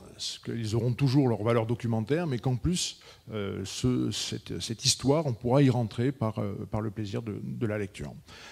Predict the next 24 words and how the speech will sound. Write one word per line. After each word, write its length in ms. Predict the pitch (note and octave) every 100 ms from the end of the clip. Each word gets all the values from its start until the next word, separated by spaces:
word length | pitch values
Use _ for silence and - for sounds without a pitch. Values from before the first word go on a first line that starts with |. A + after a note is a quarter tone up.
| -
Donc 200 | - C3+
on 100 | C#3+
a 380 | C#3 C3+ C3 B2 -
commencé 340 | C#3+ C3+ B2+
à 60 | B2+
choisir 260 | C3 A#2 A#2+
un 60 |
certain 260 | A2+ A#2 B2+
nombre 160 | A2
de 80 | G#2+
textes, 520 | G#2 D3+ F#3 - - E3
on 140 | C3+ B2
a 220 | B2 B2
commencé 360 | C3+ C#3 B2+
à 40 | C#3
chercher 640 | A#2+ A#2 C3+ B2 A#2 A#2
des 160 | A2+ A2
maisons 220 | A2+ A#2
d'édition 400 | A#2+ A2+ A2 C3+
qui 160 | C#3 G#2
pourraient, 320 | - G#2 A2
euh, 240 | G#2 G2+ G2
accueillir, 560 | A#2 A#2 A2+ A#2 - - _ - - -
euh, 280 | G2+ D2